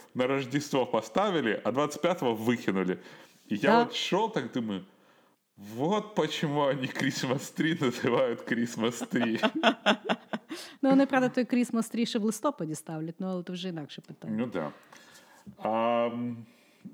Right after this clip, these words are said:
Speaker 1: я не знаю, я никогда не праздновал Старый Новый год, потому что я
Speaker 2: Мгм.
Speaker 1: совершенно не понимал в нём смысла.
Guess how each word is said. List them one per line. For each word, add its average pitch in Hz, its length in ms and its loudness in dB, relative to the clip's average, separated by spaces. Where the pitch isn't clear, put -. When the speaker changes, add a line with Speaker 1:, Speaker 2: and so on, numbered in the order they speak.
Speaker 1:
я 143 280 0
не 208 120 0
знаю, 117 260 0
я 147 120 2
никогда 143 380 -2
не 101 120 -2
праздновал 92 400 -2
Старый 87 320 -2
Новый 92 220 -2
год, - 280 -4
потому 113 260 -4
что - 160 -2
я 104 100 2
Speaker 2:
Мгм. 87 80 -2
Speaker 1:
совершенно 107 540 0
не 92 140 -2
понимал 95 360 0
в 85 80 -12
нём 90 140 -4
смысла. 147 580 0